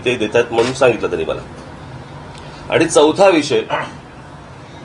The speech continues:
भला गाजावाजा केला होता त्या विनोद तावडेंनी, त्या मराठी,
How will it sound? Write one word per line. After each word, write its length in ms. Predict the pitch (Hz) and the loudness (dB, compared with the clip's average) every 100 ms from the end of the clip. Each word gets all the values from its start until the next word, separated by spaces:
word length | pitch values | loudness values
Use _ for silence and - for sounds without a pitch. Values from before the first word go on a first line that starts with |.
| - - - - - - - - - - 80 - - - - - - - - - - - - - - - - - - - - - 104 | -18 -18 -18 -18 -18 -18 -18 -18 -16 -16 -16 -18 -18 -18 -18 -16 -16 -16 -16 -16 -16 -16 -18 -16 -16 -18 -18 -16 -16 -16 -16 -10 2
भला 180 | 135 | 4
गाजावाजा 480 | 151 123 135 135 135 | 6 6 6 4 2
केला 200 | 120 113 | 0 0
होता 220 | 110 104 98 - - - | 0 0 -4 -8 -18 -6
त्या 220 | 98 95 90 - 85 | 0 0 0 -6 -6
विनोद 180 | 101 110 - | 0 0 2
तावडेंनी, 380 | 95 95 92 82 - - - - - - - - - - - - - - - - - - - | 0 0 -4 -8 -14 -18 -18 -18 -18 -18 -16 -16 -18 -18 -16 -12 -12 -12 -16 -16 -16 -16 -2
त्या 180 | 101 92 | 2 2
मराठी, 600 | 90 104 107 117 101 | 2 2 2 0 0